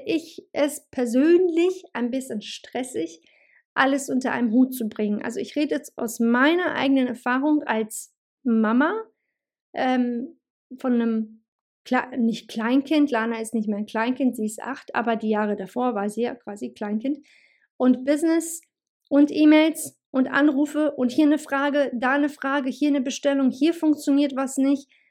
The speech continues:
Und ich bin wahnsinnig geworden und ich hab's echt nicht genossen, den Urlaub. Deswegen war das für mich auch eine, ähm, Lektion, wo ich gesagt hab, ich schalte alles aus im Urlaub, weil es ist nicht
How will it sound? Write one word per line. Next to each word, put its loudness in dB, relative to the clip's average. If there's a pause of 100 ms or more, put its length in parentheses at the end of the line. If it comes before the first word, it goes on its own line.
(180)
Und -4
ich -6
bin 2
wahnsinnig 2
geworden -8
und -8
ich -10
hab's -8
echt -2
nicht 4
genossen, -4
den -2
Urlaub. -6
Deswegen -2
war 0
das -6
für -6
mich 2
auch -2
eine, -2 (580)
ähm, -2
Lektion, 2
wo 0
ich -2
gesagt -6
hab, -4
ich -6
schalte -2
alles -2
aus -4
im 0
Urlaub, -2
weil 0
es -8
ist -6
nicht -2